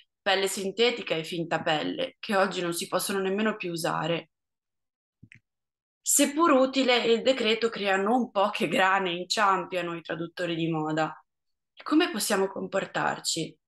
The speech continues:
Non tutti i brand hanno recepito la normativa, prima di tutto. C'è chi ancora non si è adeguato, come vedete nella immagine a destra, pelliccia sintetica,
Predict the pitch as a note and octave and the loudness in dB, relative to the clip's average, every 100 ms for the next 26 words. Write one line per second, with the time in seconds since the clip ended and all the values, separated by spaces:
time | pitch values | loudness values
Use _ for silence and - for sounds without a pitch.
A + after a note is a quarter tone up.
0 | _ _ _ - _ - A#3+ E4 - D#4+ | _ _ _ -20 _ 0 4 6 4 0
1 | D#4 - F#3 A#3 G3+ F3 E3+ D#3 E3 E3 | -4 -6 -2 2 2 2 0 -2 -2 -2
2 | E3 E3+ D#3+ E3 D#3+ D#3+ D#3+ D#3 D#3 - | -2 -2 -4 -6 -6 -4 -2 -2 -4 -4
3 | E3 D3+ D3 - - F3 E3 D#3+ D#3 D#3 | -2 0 0 -4 -4 -2 0 -2 -4 -10
4 | D3+ - D#3 - - - - - A#3 A3+ | -12 -8 -8 -8 -16 -20 -14 0 0 4
5 | A3 A3 D4 D#4 A3+ G3 G#3 F#3 F#3 B3 | 2 4 4 4 2 0 -2 -2 4 4
6 | G3 D#3 E3+ E3+ - F#3 F#3 F3 F3 F3 | 4 0 -6 -10 -6 -2 2 4 4 4
7 | F3 E3+ E3+ E3+ D#3+ F3 F3 E3 F3 E3+ | 0 0 2 2 2 0 -2 -2 -2 -2
8 | D#3+ F#3+ F#3 - E3 D#3 F3 E3 D#3+ E3+ | 2 2 0 -2 -4 -4 -4 -4 -4 -4
9 | D#3+ E3 D#3+ G3 F#3+ - - D#3 | -4 -6 -6 -6 -6 -8 -6 -6